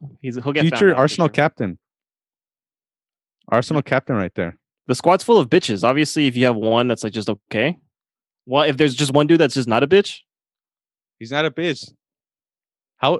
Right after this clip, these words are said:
Speaker 2: Saka, Saka, he's not a bitch.
Speaker 1: <laughs>
Speaker 2: Saka's a
Speaker 1: A
Speaker 2: beast.
Speaker 1: bitch.
Speaker 2: Saka's
Speaker 1: Uh,
Speaker 2: a,
Speaker 1: Saka
Speaker 2: he's
Speaker 1: would
Speaker 2: better
Speaker 1: be
Speaker 2: than e-
Speaker 1: You know what Saka should do if he wants to take the next level is just go to Tottenham.
Speaker 2: No,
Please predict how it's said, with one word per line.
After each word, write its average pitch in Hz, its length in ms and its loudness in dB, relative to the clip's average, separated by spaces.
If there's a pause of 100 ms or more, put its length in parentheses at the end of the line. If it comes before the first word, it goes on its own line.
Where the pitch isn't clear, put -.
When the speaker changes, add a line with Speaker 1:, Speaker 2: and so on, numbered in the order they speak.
(140)
Speaker 2:
Saka, 151 500 -4
Saka, 156 300 -4 (160)
he's 131 180 -4
not 165 200 2
a 139 40 0
bitch. 147 580 0
Speaker 1:
<laughs> - 80 -20
Speaker 2:
Saka's 165 440 0
a 180 40 4
Speaker 1:
A 151 40 4
Speaker 2:
beast. 160 640 -2
Speaker 1:
bitch. 247 840 -20
Speaker 2:
Saka's 240 360 -6
Speaker 1:
Uh, 165 120 0
Speaker 2:
a, - 40 -2
Speaker 1:
Saka 214 240 -2
Speaker 2:
he's 247 40 2
Speaker 1:
would 240 80 4
Speaker 2:
better 214 60 0
Speaker 1:
be 202 120 0
Speaker 2:
than 190 100 0 (100)
e- 147 60 -10 (1800)
Speaker 1:
You 135 120 2
know 180 80 6
what 226 260 4
Saka 180 240 0
should 180 160 -6
do 165 120 4
if 175 80 0
he 165 40 -4
wants 160 140 0
to 160 40 -12
take 170 140 -2
the 156 80 -6
next 147 220 -4
level 175 200 -4
is 147 80 -6
just 131 140 -14
go 139 80 -4
to 120 60 -8
Tottenham. 101 420 -10 (380)
Speaker 2:
No, 110 340 -4